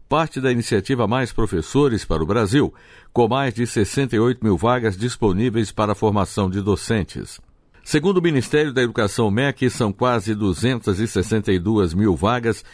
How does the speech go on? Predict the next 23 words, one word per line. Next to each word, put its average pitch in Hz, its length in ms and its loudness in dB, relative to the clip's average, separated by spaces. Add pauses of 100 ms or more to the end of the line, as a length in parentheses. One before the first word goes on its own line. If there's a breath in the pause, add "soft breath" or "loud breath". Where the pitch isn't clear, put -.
(200 loud breath)
distribuídas 113 840 0
em 101 100 4
mais 104 380 0
de 95 140 0
seis 139 380 0
vírgula 104 300 2
oito 110 280 0
mil 95 140 2
cursos 117 460 0
de 90 80 0
graduação 87 680 0 (340 loud breath)
oferecidos 123 720 0 (240 soft breath)
por 131 180 2
cento 180 460 0
e 107 60 0
vinte 113 280 -2
e 95 60 -2
quatro 123 680 -2
instituições 120 960 0
públicas 123 540 0
de 98 120 -2
ensino 92 340 -2
superior 147 540 0